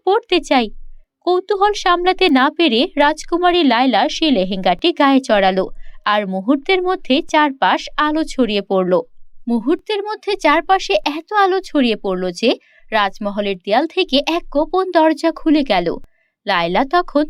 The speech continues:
দরজার ভেতরে পা বাড়াতেই এক ভয়ানক আওয়াজ এলো। "কে তুমি?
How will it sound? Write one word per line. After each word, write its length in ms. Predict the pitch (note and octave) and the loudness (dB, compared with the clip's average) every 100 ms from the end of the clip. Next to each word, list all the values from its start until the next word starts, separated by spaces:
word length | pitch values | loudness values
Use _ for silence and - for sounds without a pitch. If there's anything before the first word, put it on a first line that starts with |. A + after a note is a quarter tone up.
| - | -2
দরজার 420 | G3 F3+ F3 G3 | 0 0 0 -2
ভেতরে 420 | G3 F#3+ A3 D4 | -2 -6 -2 -2
পা 340 | F#4 A#3 C4 D#4 | -2 -2 0 0
বাড়াতেই 520 | G#3 A3 F4+ F4 C#4+ F3+ - - - - | 0 0 0 0 0 0 -10 -16 -10 -4
এক 140 | F4 - - | -4 -4 -2
ভয়ানক 400 | C4+ E4+ F#4+ F#4+ - | 0 0 -2 -6 -2
আওয়াজ 360 | D4 E4 D#4 B3 | 0 0 0 0
এলো। 260 | F#3 F#3 - _ _ _ _ _ _ - | 0 0 -4 _ _ _ _ _ _ -2
"কে 260 | A3+ A3 - | 2 2 2
তুমি? 480 | A#3 G#3+ A3 A3 | 2 2 0 -2